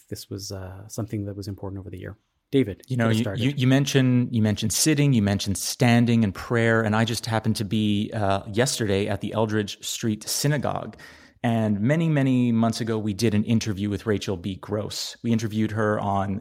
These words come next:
Speaker 2: that particular synagogue 'cause she had an, she had a, a chapter on that particular synagogue. And it really brought up some very interesting conversations, I thought, about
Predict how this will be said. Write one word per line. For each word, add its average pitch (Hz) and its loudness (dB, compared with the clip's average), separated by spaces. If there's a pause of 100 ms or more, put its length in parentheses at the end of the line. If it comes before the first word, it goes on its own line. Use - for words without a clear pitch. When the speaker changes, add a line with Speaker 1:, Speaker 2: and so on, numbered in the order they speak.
(120)
Speaker 2:
that 117 2
particular 110 -4
synagogue 131 -2
'cause 117 -6
she 113 -6
had 110 0
an, 98 -4 (560)
she - -4
had 107 2
a, - 0 (220)
a - -8
chapter 120 0
on 117 4
that 113 0
particular 110 -4
synagogue. 110 0 (480)
And 131 6
it 131 4
really 156 6
brought 135 4
up 113 -2
some 120 2
very 107 2
interesting 107 0
conversations, 101 0
I 107 2
thought, 101 -4
about 101 -2